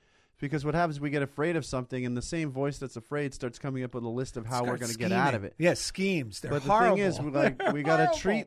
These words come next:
Speaker 1: the part of us that is concerned. Don't
Speaker 2: Yes.
Speaker 1: treat the conditions out there, w-, because that fearful voice is coming up with all these things that, if, for my case, "Oh, I'm gonna have to do this different, that different," with teaching, and it turns out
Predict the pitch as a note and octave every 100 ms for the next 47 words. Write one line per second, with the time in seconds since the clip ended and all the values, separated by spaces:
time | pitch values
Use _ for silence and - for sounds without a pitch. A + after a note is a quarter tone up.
0 | - C#3 C#3 E3 D#3 C#3+ C#3 C#3+ C3+ -
1 | B2+ - C3 - F#3 E3 A#2 C#3+ F#3 E3
2 | D#3 D#3 G3 - - C#3 A#2 E3 E3 C#3
3 | C3 B2+ - E3+ D#3+ C3 A#2+ - - -
4 | - C3+ C3 D3 C#3 F3+ F#3 E3+ C#3 G3+
5 | G#3 C#3+ - E3+ E3 D3+ D#3+ E3+ E3+ E3+
6 | E3+ A3+ F3+ E3+ D#3 - _ D#3 D#3+ E3+
7 | E3 F#3+ F#3+ D#3+ D3 F3+ F3+ F3 E3+ E3
8 | D3 F3 G3+ F3+ E3+ D3 C#3+ A3 G3 F3
9 | D3 D3 D#3 D3+ - B3 A3 D#3+ D3+ D3
10 | C3+ G3 F3+ G3 G3